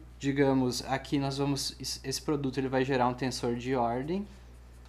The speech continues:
dois, ordem do primeiro tensor, mais dois, ordem do segundo tensor, menos dois, ou seja, vai ser igual a um tensor de ordem dois, né? Vamos representar aqui, por exemplo, por um,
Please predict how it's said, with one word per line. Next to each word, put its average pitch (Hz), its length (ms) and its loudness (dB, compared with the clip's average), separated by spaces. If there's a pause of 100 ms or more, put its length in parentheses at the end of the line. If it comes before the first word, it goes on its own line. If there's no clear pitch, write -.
(1120)
dois, 143 580 4
ordem 113 220 -2
do 110 80 -4
primeiro 110 260 -4
tensor, 143 440 -6
mais 117 440 -4
dois, 143 440 0
ordem 107 180 -4
do 107 60 -6
segundo 127 180 -4
tensor, 143 420 -2
menos 156 320 2
dois, 170 440 2 (340)
ou 202 100 2
seja, 180 300 4
vai 180 140 2
ser 180 100 0
igual 147 220 6
a 151 60 4
um 151 40 -2
tensor 143 400 0
de 143 260 -2
ordem 123 380 -2
dois, 98 400 -2
né? 104 220 0
Vamos 123 160 2
representar 135 540 0
aqui, 143 220 -2
por 160 220 2
exemplo, 151 400 0
por 151 220 -4
um, 127 180 -2